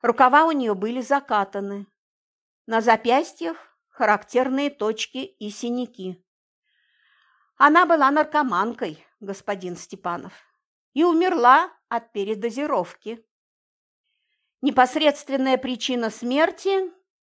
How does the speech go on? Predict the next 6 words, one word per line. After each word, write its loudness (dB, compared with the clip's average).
остановка 0
сердца. -10
Время 0
смерти – -4
пятое 2
июня, -4